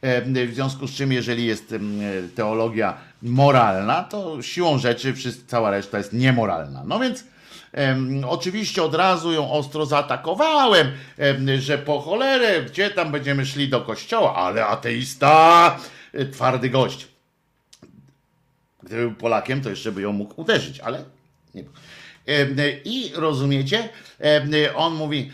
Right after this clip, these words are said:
em, ale ona się tym nie przejęła, była dalej miła i uprzejma, rozumiecie?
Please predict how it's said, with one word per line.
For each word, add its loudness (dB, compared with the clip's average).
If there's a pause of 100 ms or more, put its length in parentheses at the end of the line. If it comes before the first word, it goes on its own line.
(160)
em, -4 (140)
ale -2
ona 0 (420)
się -2
tym -2
nie 2
przejęła, 0
była 2
dalej 0
miła 0
i 0
uprzejma, 0
rozumiecie? -4